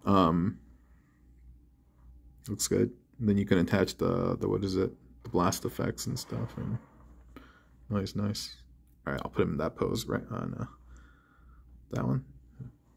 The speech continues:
No, this is kinda good. This is kinda good. All right, gang. I appreciate y'all watching. Um, oh yeah, that thing about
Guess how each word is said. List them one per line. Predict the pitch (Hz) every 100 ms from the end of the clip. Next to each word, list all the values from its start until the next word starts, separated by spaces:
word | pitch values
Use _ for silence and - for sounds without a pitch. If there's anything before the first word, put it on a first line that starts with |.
| - - - - -
No, | 120 120 - - - -
this | -
is | -
kinda | - -
good. | - - - -
This | - -
is |
kinda | - 117 -
good. | 123 - - - - - - - - - -
All | 185
right, |
gang. | 123 127 127 - -
I |
appreciate | 117 131 131 123
y'all | 113
watching. | 117 139 - 127 127 - - -
Um, | 113 107 104 101 - - - - -
oh | 113
yeah, | 120
that | 110 117
thing | 123
about | 113 104 101